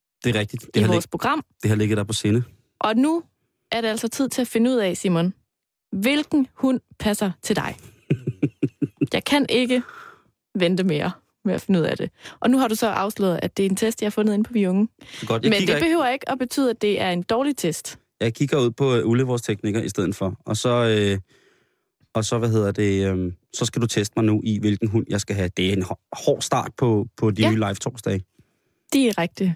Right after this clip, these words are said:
Speaker 2: hårdt på. Er du
Speaker 1: Jamen,
Speaker 2: klar til første spørgsmål?
Speaker 1: jamen, jeg er klar. Jeg er
Speaker 2: Godt.
Speaker 1: klar.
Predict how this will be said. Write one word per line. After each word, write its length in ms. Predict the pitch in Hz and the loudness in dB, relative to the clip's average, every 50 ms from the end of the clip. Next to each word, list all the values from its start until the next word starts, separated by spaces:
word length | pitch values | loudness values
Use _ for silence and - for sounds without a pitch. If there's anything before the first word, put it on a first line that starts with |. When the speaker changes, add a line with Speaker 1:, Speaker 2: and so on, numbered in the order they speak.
| - _ | -2 _
Speaker 2:
hårdt 220 | - 185 170 - - | -2 -2 -2 -2 -2
på. 100 | - 185 | -2 -2
Er 1080 | 165 - - - _ _ _ _ _ _ _ _ _ _ _ - - _ _ _ - - | -2 -4 -6 -14 _ _ _ _ _ _ _ _ _ _ _ -16 -16 _ _ _ -2 0
du 40 | 196 | 2
Speaker 1:
Jamen, 80 | 202 - | 2 2
Speaker 2:
klar 180 | 247 262 277 | 2 2 0
til 160 | - - 254 | 0 -2 -2
første 220 | - 247 262 - - | -2 -2 -2 -4 -4
spørgsmål? 360 | - - 277 302 - - 175 | -4 -2 -2 0 2 2 4
Speaker 1:
jamen, 160 | 185 196 208 190 | 4 4 2 2
jeg 80 | 208 214 | 0 0
er 40 | |
klar. 300 | 208 - 220 214 135 - - - | 0 -2 -2 -2 -4 -6 -6 -4
Jeg 60 | 147 | -2
er 40 | 156 | 0
Speaker 2:
Godt. 100 | 160 381 | 0 0
Speaker 1:
klar. 160 | 143 120 - | 0 -2 -4